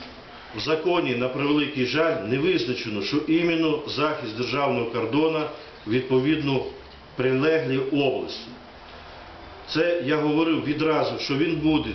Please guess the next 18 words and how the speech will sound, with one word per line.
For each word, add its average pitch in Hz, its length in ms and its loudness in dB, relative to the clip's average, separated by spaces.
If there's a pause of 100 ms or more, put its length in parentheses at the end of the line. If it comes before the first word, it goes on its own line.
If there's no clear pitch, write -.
цей 156 120 0
батальйон 135 540 0
сформований 151 760 2
і 123 100 2
буде, 139 400 4 (580)
всі 180 260 -4
хлопці 156 440 -2
це 127 200 -2
знають, 143 460 0 (120)
і 127 80 -2
всім 165 400 -2
я 143 200 2
говорив, 139 500 0 (540)
що - 180 0
буде 165 360 4
виконувати 139 600 2
задачі, 143 560 0 (120)
покладені 143 680 0